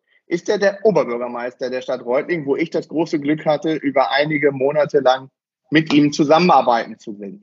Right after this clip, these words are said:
zu dürfen. Parallel dazu ist er unter anderem Aufsichtsratsvorsitzender der,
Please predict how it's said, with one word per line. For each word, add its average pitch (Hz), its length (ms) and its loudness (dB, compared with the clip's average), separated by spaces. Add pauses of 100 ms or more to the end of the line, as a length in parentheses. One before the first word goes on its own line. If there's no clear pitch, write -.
(240)
zu 131 80 -6
dürfen. 110 500 -4 (300)
Parallel 147 380 4
dazu 254 340 -6 (300)
ist 160 180 -12
er 160 80 -2
unter 156 240 -4
anderem 165 280 -6
Aufsichtsratsvorsitzender 180 1600 -4
der, 139 420 2